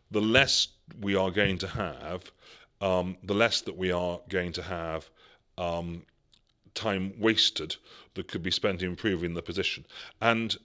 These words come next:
the best illustration of that, and this is a point from the industry's point of view I accept, is, um, the d-,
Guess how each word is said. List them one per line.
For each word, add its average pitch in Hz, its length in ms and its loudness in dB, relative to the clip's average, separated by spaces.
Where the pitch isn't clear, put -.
the 107 80 -6
best 175 400 4
illustration 92 580 0
of 80 120 -6
that, 85 240 -2
and 101 120 -4
this 113 140 0
is 113 100 2
a 101 140 4
point - 420 -6
from 98 240 -2
the 98 140 2
industry's 101 480 -2
point 90 240 -4
of - 80 -12
view 90 160 -4
I 82 140 -6
accept, - 520 -8
is, 113 560 4
um, 101 360 0
the 104 140 -6
d-, 101 140 -8